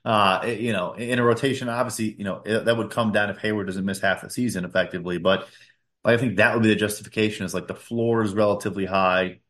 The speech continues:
and, like, he can play in various different situations. But yeah, like you said, we know the ceiling. The ceiling is, at this point, it's been established. So there's not untapped potential or, like, higher heights for him to go. So in this market, I would say this,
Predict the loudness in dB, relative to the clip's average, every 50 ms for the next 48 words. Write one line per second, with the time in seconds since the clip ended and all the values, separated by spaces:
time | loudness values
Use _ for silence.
0 | _ _ -8 -6 -4 -4 -4 -4 -6 -6 -8 -10 -10 -8 -6 -4 -4 -4 -4 -4
1 | -4 -4 -2 -2 -2 -4 -6 -8 -8 -8 -4 0 2 2 2 2 0 -2 -6 -6
2 | -6 -8 -8 -8 -8 -6 -4 -2 -2 -2 -2 -4 -8 -12 -8 -4 0 2 2 2
3 | 2 2 2 2 2 2 2 0 -6 -14 _ _ _ _ _ -4 -2 2 2 4
4 | 4 2 0 -2 -4 -6 -6 -8 -10 -10 -6 -4 -2 -2 -2 -2 -4 -6 -6 -6
5 | -6 -6 -6 -8 -6 -4 -4 -4 -4 -6 -6 -8 -2 0 0 0 0 -2 -6 -12
6 | -12 -10 -8 -8 -6 -2 0 2 4 2 2 0 -4 -10 -20 _ _ _ -4 -4
7 | -2 -4 -2 0 2 2 2 0 -4 -8 -10 -6 -4 -4 -4 -4 -4 -6 -4 -4
8 | -4 -4 -4 -4 -2 0 0 0 0 -2 -4 -10 -16 _ _ _ _ _ -2 0
9 | 2 2 2 0 0 0 -2 -2 -6 -8 -8 -6 -6 -6 -8 -8 -6 -4 -2 -2
10 | -2 -4 0 2 2 2 2 0 -4 -12 -20 _ _ _ _ _ _ _ _ _
11 | _ _ _ _ _ _ _ _ _ _ _ _ _ -2 0 2 2 2 0 0
12 | -2 -2 0 0 0 2 0 -2 -2 -2 -4 -4 -6 -6 -6 -8 -10 -14 -18